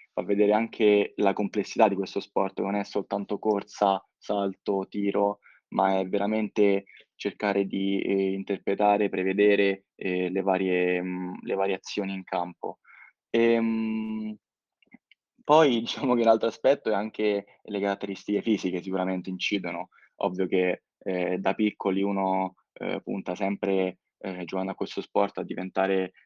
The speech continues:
ehm, alti o comunque, ehm, cercare di, ehm, avere una, ehm, buona forma fisica per rivestire un ruolo adatto. Ehm, uno piano piano si, si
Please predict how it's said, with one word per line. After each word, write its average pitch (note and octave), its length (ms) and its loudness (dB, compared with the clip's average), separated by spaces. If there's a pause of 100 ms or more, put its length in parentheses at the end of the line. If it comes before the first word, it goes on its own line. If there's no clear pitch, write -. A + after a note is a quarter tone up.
ehm, F#2+ 260 -2 (320)
alti G2+ 500 2
o F#2 100 -4
comunque, F#2+ 680 0 (220)
ehm, E2+ 1120 -6
cercare F#2+ 580 0
di, F2+ 300 0
ehm, F2 540 -2
avere F#2+ 320 -2
una, F2+ 340 -2 (540)
ehm, - 600 -16
buona G2 300 -2
forma F#2+ 300 -2
fisica A2 540 4
per F#2+ 180 0
rivestire F#2 580 -4
un F#2 80 -2
ruolo F#2+ 200 2
adatto. F#2 520 0 (480)
Ehm, F#2+ 580 0
uno A2+ 220 2
piano G2+ 220 0
piano G#2+ 260 0
si, F#2 420 -2 (200)
si - 100 -20